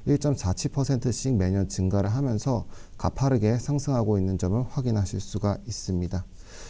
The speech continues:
이 수요를 끌어올리는 축은 네 가지입니다. 첫 번째는 잘 아시다시피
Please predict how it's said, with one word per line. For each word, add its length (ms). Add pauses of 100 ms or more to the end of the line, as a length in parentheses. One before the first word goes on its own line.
(140)
이 100
수요를 460
끌어올리는 680
축은 540
네 180
가지입니다. 600
첫 200
번째는 680
잘 200
아시다시피 800